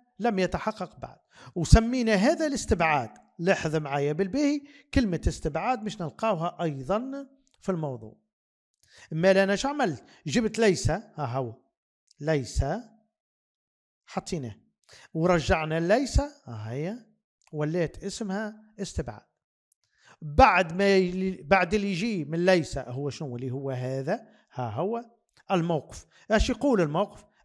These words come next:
الكوني هو ما يتحقق، بأن الكوني هو ما يتحقق. آه، هو كاستعدت نص الموضوع.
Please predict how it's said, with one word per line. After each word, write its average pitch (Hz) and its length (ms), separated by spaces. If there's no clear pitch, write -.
الكوني 180 840
هو 175 240
ما 165 200
يتحقق، - 580
بأن 170 380
الكوني 190 680
هو 190 280
ما 160 220
يتحقق. - 600
آه، 190 40
هو 175 180
كاستعدت 160 600
نص 151 180
الموضوع. 127 420